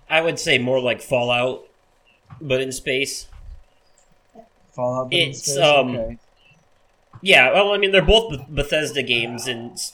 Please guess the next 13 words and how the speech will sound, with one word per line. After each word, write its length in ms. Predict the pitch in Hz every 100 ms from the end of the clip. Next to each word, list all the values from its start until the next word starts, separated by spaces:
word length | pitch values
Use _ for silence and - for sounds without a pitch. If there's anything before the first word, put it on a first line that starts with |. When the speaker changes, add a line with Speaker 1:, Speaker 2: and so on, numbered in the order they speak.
| -
Speaker 1:
you 180 | 135 131
know, 260 | 120 117
the 160 | 120 139
Elder 280 | 143 156 147
Scrolls 380 | - 143 131
Speaker 2:
That's 200 | 220 226
Speaker 1:
is 60 | 220
just 180 | 120 131
medieval 420 | 120 127 120 113
fa-, 220 | - 139 - 151
medieval 380 | 147 139 135 120
Fallout, 640 | - 127 110 101 101 120
but 360 | 113 107 107